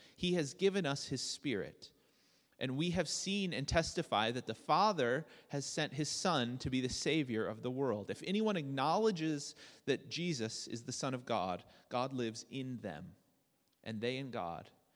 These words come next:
And so we know and rely on the love God has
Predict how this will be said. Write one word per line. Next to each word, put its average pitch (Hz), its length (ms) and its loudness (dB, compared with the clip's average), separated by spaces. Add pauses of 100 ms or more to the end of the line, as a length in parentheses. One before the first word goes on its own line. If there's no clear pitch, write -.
(240)
And 113 120 -8
so 135 160 2
we 156 200 -2
know 104 500 -2
and 107 160 -6
rely 107 580 -4 (280)
on 110 140 -6
the 101 100 -4
love 107 500 0 (560)
God 104 260 -2
has 87 680 -12